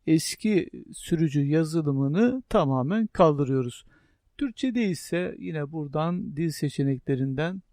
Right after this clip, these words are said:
Türkçeyi ayarlayabilirsiniz. Her şeyimiz hazır. Şimdi temizledikten sonra yeniden başlat seçeneğine tuşluyoruz. Şu anda video kamera çekimine geçiş yaptım ben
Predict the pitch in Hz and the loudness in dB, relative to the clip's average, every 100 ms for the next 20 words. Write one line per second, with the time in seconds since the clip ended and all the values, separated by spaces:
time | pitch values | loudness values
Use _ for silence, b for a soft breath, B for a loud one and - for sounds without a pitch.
0 | - 147 123 - 147 175 170 147 131 131 | -10 -8 -6 0 2 2 2 2 2 2
1 | 175 143 151 147 151 - 143 139 123 - | 0 2 2 4 2 2 0 0 0 -10
2 | - _ b b b b 254 240 - 202 | -20 _ b b b b 2 2 2 0
3 | 214 226 - 175 156 135 185 - _ _ | 0 -4 -4 -2 0 0 -2 -6 _ _
4 | _ _ - 214 147 160 185 214 - 156 | _ _ 0 2 4 2 2 -4 -2 0
5 | 156 165 170 - 214 202 - 147 127 123 | 2 2 0 -4 -4 -4 -6 -4 -4 -4
6 | 139 143 143 214 202 156 139 147 165 _ | -4 -2 0 0 2 2 0 -6 -8 _
7 | - 240 - 147 143 151 196 - - 190 | -8 -6 -2 -2 -2 -4 -6 -8 -2 -2
8 | - 180 143 127 - - _ _ _ _ | 2 4 4 2 -6 -20 _ _ _ _
9 | _ b b b b - - 180 170 220 | _ b b b b -6 -4 -2 -2 -4
10 | 151 180 185 160 - 156 160 208 - 180 | -4 -2 0 0 0 -2 -2 -4 -2 -4
11 | - 151 151 196 156 160 - - 180 - | -2 -4 -2 -4 -2 -2 0 -2 -2 -4
12 | - 156 143 - - 143 139 165 220 | -8 -2 -2 -2 -4 -4 0 0 -2